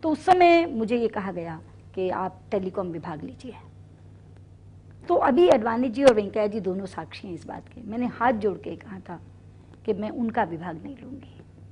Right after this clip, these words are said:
उनके मन में कहीं ना कहीं ये आभास हो रहा है कि जो कुछ उनके साथ किया जा रहा है वो सही नहीं है। तो मैं ये नहीं कहीं से भी कहलवाना चाहूँगी कि मैंने उनका विभाग लिया। और ये बात उन्हें बाद में पता चली, किसी और के माध्यम से पता चली,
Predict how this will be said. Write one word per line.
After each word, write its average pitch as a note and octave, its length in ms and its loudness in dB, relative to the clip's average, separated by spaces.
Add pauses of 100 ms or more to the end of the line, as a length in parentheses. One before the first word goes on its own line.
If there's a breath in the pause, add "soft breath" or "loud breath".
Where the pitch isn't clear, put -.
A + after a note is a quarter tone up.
(720)
उनके F4+ 360 10
मन C4+ 100 4
में C#4 200 4
कहीं C#4+ 220 4
ना C#4 100 2
कहीं B3+ 200 2
ये A#3+ 100 2
आभास G#3 400 -4
हो C4 120 0
रहा F#3+ 200 0
है F3+ 180 -6
कि G#3+ 140 -8
जो G3+ 180 -2
कुछ C#4+ 220 -6
उनके A3 220 -6
साथ G3 160 -4
किया E3+ 320 -10
जा E3 140 -12
रहा E3+ 140 -12
है A3+ 80 -10
वो B3+ 120 -8
सही A#3 300 -10
नहीं A3+ 220 -6
है। - 200 -14 (1160)
तो E4 80 2
मैं C4 240 8
ये F4+ 140 12
नहीं D#4 200 12
कहीं B3 220 10
से A#3+ 140 8
भी G#3 100 -2
कहलवाना F#3 400 -2
चाहूँगी F#3 360 -8
कि F#3+ 120 -8
मैंने F#3 260 -6
उनका F#3+ 240 -6
विभाग - 360 -10
लिया। B3+ 300 -12 (500 soft breath)
और B3 100 4
ये C4+ 100 2
बात B3+ 260 6
उन्हें B3+ 180 0
बाद F#3+ 200 -2
में A3 140 -4
पता G#3 220 -2
चली, F3 320 -10 (160)
किसी B3 220 -6
और A#3 160 8
के A#3 120 -4
माध्यम F#3+ 360 -6
से G3 120 -10
पता - 260 -12
चली, F#3 300 -14